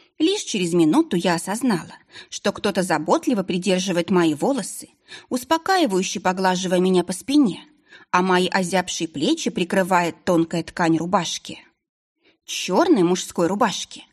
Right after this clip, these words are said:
от которой умопомрачительно пахло парфюмом. Свежие, горькие, терпкие ноты дурманили и манили вдыхать их снова и снова.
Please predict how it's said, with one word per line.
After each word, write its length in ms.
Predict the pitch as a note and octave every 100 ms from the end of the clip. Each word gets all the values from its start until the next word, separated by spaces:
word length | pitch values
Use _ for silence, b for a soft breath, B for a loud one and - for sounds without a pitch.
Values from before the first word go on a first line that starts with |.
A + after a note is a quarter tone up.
| B B B
от 180 | F3+ F3+
которой 440 | F3+ F3+ F#3+ F3+ -
умопомрачительно 1000 | F#3+ F3+ F3 D#3+ C3 - B3 - C4 F#3
пахло 360 | - D#3+ - D#3+
парфюмом. 680 | D#3+ E3+ - F#3 D3+ - - _ _ _ _ _ _ _ -
Свежие, 580 | - D4+ F#4 E4+ G3
горькие, 460 | E3+ F#3 G3 - F3+
терпкие 500 | F#3 F#3 F#3 - F#3+
ноты 280 | F#3+ F#3+ F3+
дурманили 680 | E3 D3+ D3+ C#4 C4+ F3+ F3
и 200 | G#3+ F#3+
манили 480 | F3 F#3 F#3 F3+
вдыхать 500 | E3+ E3 F3 F3+ F3+ -
их 100 | -
снова 340 | - F#3+ F3
и 100 | G#3
снова. 540 | - - A#3 D#3 -